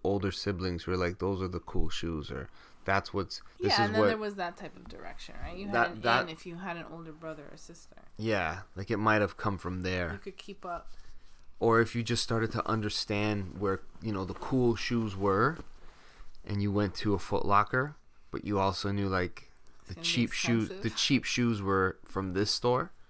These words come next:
Speaker 1: Do you know what I mean? I don't know if, if that suddenly became something we understood. Yeah, I never thought of that.
Speaker 2: That's a crazy conversation from that.
Speaker 1: I know.
Speaker 2: For that one question.
Speaker 1: Okay, what's a movie that gets better with time?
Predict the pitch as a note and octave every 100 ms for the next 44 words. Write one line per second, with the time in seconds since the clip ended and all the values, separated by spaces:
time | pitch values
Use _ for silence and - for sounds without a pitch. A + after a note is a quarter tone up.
0 | - - - - - B2+ B2+ B2 A#2+ B2
1 | C#3 D3 - - - - A#2+ B2 B2+ B2
2 | - - A#2+ - A2+ A2 - A#2+ A2+ G#2+
3 | G#2+ G2 G2+ - G#2+ G#2 G2 G2+ G2+ G2
4 | F#2 - F#2+ F2 - - - - - -
5 | - - - - - - G#2 G2+ A2+ F2+
6 | G2+ G2+ D#2+ - - A#3 A3 - F3+ F3+
7 | E3 F3+ E3 D#3+ D#3+ D#3 D3 - C#3+ C#3+
8 | C3 - - - - - - A2+ A2 F#2
9 | - - C3 D#3+ E3 D#3+ D3 - - A2
10 | - - A2 G#2+ G2 G2 - - A2+ B2+
11 | C3+ C3 A#2+ B2 G#2+ G2+ G2 A#2 - -
12 | - - - - - A2 G#2 G#2+ G2 F#2+
13 | G#2+ G#2+ G2+ - - G2 F#2 E2+